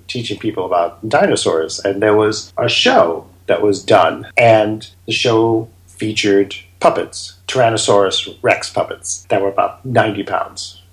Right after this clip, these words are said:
They were awesome. They were made by a company in Australia called Earth, E R T H. You can go to their website and you can see.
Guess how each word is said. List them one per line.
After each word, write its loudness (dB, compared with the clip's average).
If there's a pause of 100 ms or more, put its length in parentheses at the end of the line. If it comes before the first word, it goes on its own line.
They -2
were 0
awesome. 2
They -2
were 0 (100)
made -2
by 2 (140)
a -10
company 2
in 4
Australia 0
called -6
Earth, 0 (240)
E 2
R 6
T -2
H. -4 (140)
You -8
can -8
go 0
to 4
their 0
website -2
and -14
you -20
can -12
see. -4